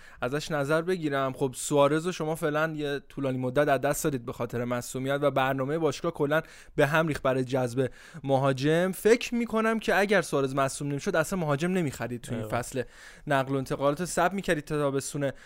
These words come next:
Speaker 1: سال آینده که می‌شد تابستون بیست بیست و بازیکنی که خیلی به بارسایی داشت کم کم لینک می‌شد، لوتارو مارتینز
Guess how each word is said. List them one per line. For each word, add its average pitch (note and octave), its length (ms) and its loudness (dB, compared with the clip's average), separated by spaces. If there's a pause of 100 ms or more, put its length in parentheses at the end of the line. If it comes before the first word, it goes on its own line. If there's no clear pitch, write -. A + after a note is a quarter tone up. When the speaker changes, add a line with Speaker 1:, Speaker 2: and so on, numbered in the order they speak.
(120)
Speaker 1:
سال C3+ 340 0
آینده C3 360 0
که C#3 100 -8
می‌شد C3+ 160 -8
تابستون C3 500 -4
بیست C3 280 -8
بیست F#3 220 -6
و D3 240 6
بازیکنی C#3+ 480 0
که F3+ 120 -6
خیلی F3 460 2
به B2+ 180 0
بارسایی B2+ 460 0
داشت C3+ 220 -4
کم C3 220 -4
کم C#3 220 -4
لینک C3+ 220 -6
می‌شد، E3 180 -6
لوتارو C#3 420 2
مارتینز C#3 540 -2